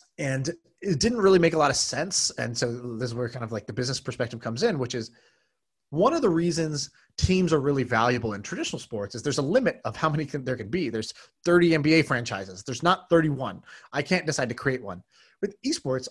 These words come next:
I can create my own e-, watch. I'm gonna do it right now. You know, Sean Gamers, that's our esport team. I just created an esport team, and I'm the only person on the roster, right? Like, it, it takes nothing to create an esport team. It's like creating an Instagram account. And so there's an infinite number of teams,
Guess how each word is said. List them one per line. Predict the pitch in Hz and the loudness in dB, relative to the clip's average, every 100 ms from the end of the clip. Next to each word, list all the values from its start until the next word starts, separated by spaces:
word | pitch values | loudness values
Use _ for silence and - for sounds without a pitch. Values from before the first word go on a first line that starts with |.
| - | 0
I | 311 | 0
can | 208 | 2
create | 196 196 | 4 6
my | 190 | 4
own | 196 | 0
e-, | 208 - - | -4 -10 -4
watch. | 147 143 143 - - | 0 2 0 -4 4
I'm | 180 | 6
gonna | 185 | 10
do | 180 | 10
it | |
right | 151 151 | 8 6
now. | 131 104 - _ _ _ _ _ _ - | 4 -2 -8 _ _ _ _ _ _ -2
You | 160 | 0
know, | 139 131 - _ _ | 0 -2 -6 _ _
Sean | - 202 196 180 | 0 6 6 8
Gamers, | 185 175 175 165 - _ | 6 8 8 6 0 _
that's | - 175 170 | 4 6 10
our | 175 170 170 | 10 10 8
esport | 180 - 160 | 4 8 8
team. | 165 165 165 | 8 4 6
I | 156 | 8
just | 165 - | 8 8
created | 170 151 | 8 8
an | 151 | 6
esport | 139 147 131 | 4 2 0
team, | 123 110 - | -2 -4 0
and | 147 | 4
I'm | 147 139 | 4 6
the | 147 | 6
only | 135 143 | 6 4
person | 143 139 | 2 2
on | 127 | 2
the | |
roster, | 110 104 113 | 0 -2 -6
right? | 110 170 | -4 0
Like, | 175 | 2
it, | 208 - | 0 -2
it | 180 | -2
takes | - 214 165 | 0 -2 0
nothing | 170 196 208 175 | -2 0 0 0
to | |
create | 165 - 156 | -2 0 0
an | 139 | 0
esport | 143 - 113 | -2 -2 -4
team. | 117 117 | -4 -2
It's | 156 | 0
like | 156 | 0
creating | - 131 151 156 | -2 -4 0 0
an | 139 | 0
Instagram | 151 131 117 101 | -2 -2 -4 -6
account. | - 85 - _ - - - - 143 | -8 -14 -14 _ -20 -20 -20 -12 -6
And | 135 | -4
so | - 135 131 123 _ _ | 0 0 0 -4 _ _
there's | 160 139 | 0 0
an | 143 | 2
infinite | 185 185 185 160 | 0 2 2 2
number | 151 139 | 2 2
of | 123 | 0
teams, | - 208 202 202 - | 0 0 0 -2 -6